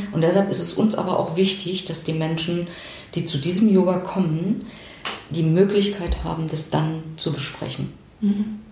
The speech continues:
Speaker 1: Das macht, es gibt eine größere Sicherheit, weil wir den kognitiv-verbalen Aspekt nicht machen.
Speaker 2: Ja, ja.
Speaker 1: Weil dazu sind wir nicht ausgebildet.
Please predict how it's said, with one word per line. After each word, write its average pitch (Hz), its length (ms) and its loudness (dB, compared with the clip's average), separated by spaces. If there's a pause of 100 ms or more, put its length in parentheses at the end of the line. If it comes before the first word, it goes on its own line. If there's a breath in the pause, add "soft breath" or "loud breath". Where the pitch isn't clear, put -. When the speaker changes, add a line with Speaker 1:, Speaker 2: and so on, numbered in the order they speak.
(140)
Speaker 1:
Das 180 200 2
macht, 196 320 2
es - 220 0
gibt - 240 0
eine 214 100 2
größere 214 400 0
Sicherheit, 214 400 2
weil 180 120 4
wir 196 80 6
den 190 220 4
kognitiv-verbalen 220 1120 2
Aspekt - 580 -2 (360 loud breath)
nicht 202 260 2
machen. 135 240 2 (300)
Speaker 2:
Ja, 208 200 4 (280)
ja. 196 100 2 (520)
Speaker 1:
Weil 170 100 0
dazu 190 320 2
sind 226 200 6
wir 220 100 6
nicht 214 200 6 (120)
ausgebildet. - 760 -2